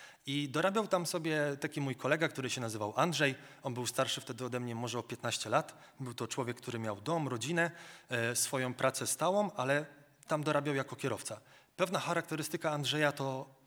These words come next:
to jest taka, że on zawsze jeździł na rezerwie. Gdzie on przychodził po mnie i pracował cztery godziny, czasem pięć, ale zawsze jeździł na rezerwie.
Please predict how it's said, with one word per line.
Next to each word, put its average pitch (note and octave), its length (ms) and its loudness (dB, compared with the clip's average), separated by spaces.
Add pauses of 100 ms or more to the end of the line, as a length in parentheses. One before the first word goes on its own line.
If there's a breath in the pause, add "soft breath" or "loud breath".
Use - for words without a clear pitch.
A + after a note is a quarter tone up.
(180)
to C#3 120 -4
jest C3 220 -4
taka, F3+ 260 6
że C#3 240 2
on C#3+ 140 -2
zawsze D3+ 260 -2
jeździł C#3+ 200 -4
na D3 100 -2
rezerwie. A2 360 -4 (1040 soft breath)
Gdzie B2+ 160 -6
on F3+ 100 -2
przychodził C#3 380 0
po F3 200 4
mnie F3 300 0 (720 loud breath)
i D3 440 0
pracował B2 400 -2
cztery D#3 320 0
godziny, C#3 380 -2
czasem B2 280 -2
pięć, C#3 440 -4
ale A2+ 180 0
zawsze D3 420 0
jeździł A2 320 -4
na A2 100 0
rezerwie. G2 400 -6